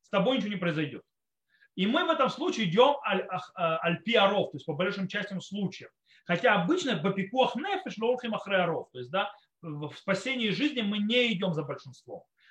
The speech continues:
Но это когда у тебя чёткая, понятная опасность для жизни.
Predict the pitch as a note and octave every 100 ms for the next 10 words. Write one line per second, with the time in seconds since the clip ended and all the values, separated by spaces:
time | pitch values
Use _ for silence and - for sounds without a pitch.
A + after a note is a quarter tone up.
0 | - G3 B3+ C4+ G#3+ F3+ B3+ B3+ A#3 -
1 | - C4 C#4 - B3+ A#3 G3+ G3 F#3+ G3+
2 | A#3 - A#3 B3 - E3+ - D3+ - D3
3 | B2+ C#3 B2 B2+ A2 G2